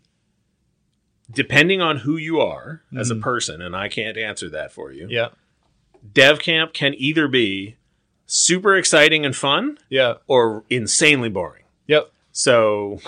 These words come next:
Speaker 1: <laughs> if you're interested at all in coming out, understand that not much happens in the,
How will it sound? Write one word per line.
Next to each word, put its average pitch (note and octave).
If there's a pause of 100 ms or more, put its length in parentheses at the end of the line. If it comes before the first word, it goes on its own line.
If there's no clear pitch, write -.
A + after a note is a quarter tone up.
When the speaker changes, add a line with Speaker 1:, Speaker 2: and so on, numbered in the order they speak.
Speaker 1:
<laughs> -
if -
you're C#3+
interested F3
at D3+
all C#3+
in C3
coming B2+
out, A#2 (720)
understand C3+
that G#2
not B2
much C3
happens G2+ (100)
in A2
the, G2